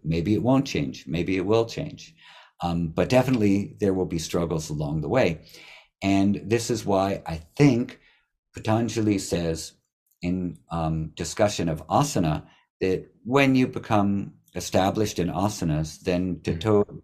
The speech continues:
Speaker 1: dvandva anabhigataha,
Speaker 2: Mm.
Speaker 1: you, it's not that you transcend the pairs of opposites, hot and cold, pain and pleasure, um, success and failure, praise and blame.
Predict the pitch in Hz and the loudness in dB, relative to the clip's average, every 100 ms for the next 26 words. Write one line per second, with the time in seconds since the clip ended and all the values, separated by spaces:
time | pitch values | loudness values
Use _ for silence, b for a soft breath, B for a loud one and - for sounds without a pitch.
0 | - 92 117 101 92 90 90 78 82 82 | -4 0 0 0 2 2 0 -2 -2 -2
1 | 78 87 92 90 80 95 71 69 - b | -4 -6 -6 -4 -4 -2 -4 -6 -12 b
2 | b b 92 82 78 101 113 104 101 101 | b b -14 -14 -4 -4 -4 -4 -2 0
3 | 101 - _ _ _ _ - - 135 165 | 0 -4 _ _ _ _ -14 -2 2 2
4 | - 131 - 113 104 - 117 120 110 - | 2 -2 0 0 0 0 -2 -2 -4 -2
5 | 107 104 90 95 101 95 - 80 78 - | 0 0 0 0 0 -2 -4 -4 -4 -10
6 | - b b b b 107 104 92 98 90 | -16 b b b b 0 0 0 0 2
7 | 90 - 95 92 90 92 82 80 85 82 | 2 -2 -2 -2 -2 -2 -2 -2 -2 -4
8 | b b b b _ 80 82 80 69 - | b b b b _ -4 -2 -2 -4 -12
9 | _ - - 80 110 101 104 95 - 87 | _ -10 -8 0 2 2 2 -2 0 0
10 | 90 87 - 95 95 92 85 78 76 71 | 2 -2 -2 -2 -2 -2 -2 -2 -2 -4